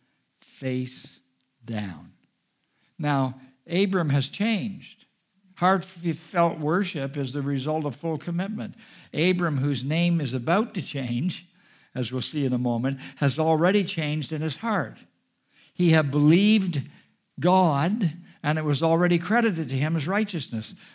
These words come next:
But now his belief is being strengthened, and he bows to El Shaddai, God Almighty, who can do the impossible.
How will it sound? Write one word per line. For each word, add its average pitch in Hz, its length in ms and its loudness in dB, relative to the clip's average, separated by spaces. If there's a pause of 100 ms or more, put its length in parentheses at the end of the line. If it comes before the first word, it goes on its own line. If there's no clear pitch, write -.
But 139 140 -2
now 170 680 2 (280)
his 147 260 0
belief 175 440 2
is 143 140 -2
being 165 240 -2
strengthened, 185 880 -2 (240)
and 151 160 -2
he 143 60 2
bows 165 460 2
to 160 200 -4
El 170 160 2
Shaddai, 165 520 2
God 160 340 4
Almighty, 156 640 2 (200)
who 156 120 0
can 147 180 -2
do 143 140 0
the 135 140 -4
impossible. 117 640 -6